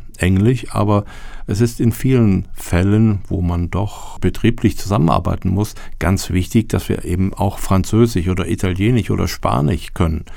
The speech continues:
Und das ist in Branchen unterschiedlich oder auch von Mitarbeiter zu Mitarbeiter. Der eine ist eben für diese Länder zuständig, der andere für die anderen Länder.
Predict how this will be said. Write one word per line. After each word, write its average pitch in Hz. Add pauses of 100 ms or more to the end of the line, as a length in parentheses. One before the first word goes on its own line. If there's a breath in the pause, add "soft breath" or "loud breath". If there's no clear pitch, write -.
(520 loud breath)
Und 85
das 87
ist 87
in 90
Branchen 90
unterschiedlich 110
oder 90
auch 95
von 90
Mitarbeiter 92
zu -
Mitarbeiter. 107
Der 95
eine 92
ist -
eben 92
für 90
diese 92
Länder 104
zuständig, 110
der -
andere 101
für -
die -
anderen 78
Länder. 78